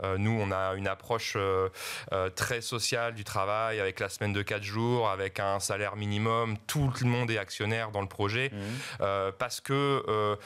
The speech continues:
Speaker 1: euh, bah, c'est clairement les équipes qui font le succès ou non d'un projet. Et, et usine étoilée, parce que c'est un endroit qu'on peut visiter. Il y a une boutique, il y a l'usine,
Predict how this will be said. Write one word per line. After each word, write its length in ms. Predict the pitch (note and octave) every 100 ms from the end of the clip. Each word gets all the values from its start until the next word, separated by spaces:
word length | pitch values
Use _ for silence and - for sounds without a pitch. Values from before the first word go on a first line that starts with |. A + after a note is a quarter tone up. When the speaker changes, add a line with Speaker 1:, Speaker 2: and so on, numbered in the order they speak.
| - -
Speaker 1:
euh, 240 | G2 G2 F#2+
bah, 120 | F2
c'est 140 | - G2+
clairement 320 | G#2 G2 G#2+
les 240 | A2+ A#2
équipes 300 | A#2 - B2+
qui 160 | - G#2
font 180 | - A2
le 40 |
succès 400 | G#2 G#2 - A#2+
ou 120 | A2
non 160 | G#2 A2+
d'un 120 | G2+
projet. 680 | F#2 G2+ G2 A#2+ C#3+ D3 C#3+
Et, 400 | - G2+ G2 G2 G2 G#2+ - -
et 240 | A2+ B2
usine 340 | C#3 C#3+ C#3 C#3+
étoilée, 420 | C3 C3+ B2+ D#3+
parce 180 | C#3+ -
que 120 | A2+
c'est 160 | - A2+
un 100 | A#2+
endroit 280 | B2 C#3+
qu'on 160 | C3+ A#2
peut 120 | B2+
visiter. 640 | A#2 A2 G#2+ A2 C3 D3 - - - -
Il 80 |
y 20 | G2+
a 20 |
une 140 | A2
boutique, 600 | A2+ A#2+ B2+ C3 C3 - G2+
il 80 |
y 40 | G#2+
a 40 |
l'usine, 540 | A2+ A#2+ A2+ B2+ C#3